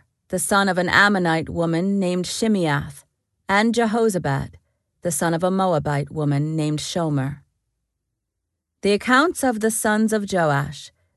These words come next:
the prophecies about him, and the record of his restoration of the temple of God are written in the commentary on the Book of the Kings. His son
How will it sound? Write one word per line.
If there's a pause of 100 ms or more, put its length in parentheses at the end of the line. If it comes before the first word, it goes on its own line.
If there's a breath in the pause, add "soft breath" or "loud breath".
the
prophecies
about
him, (180)
and
the
record
of
his
restoration
of
the
temple
of
God (360)
are
written
in
the
commentary
on
the
Book
of
the
Kings. (680)
His
son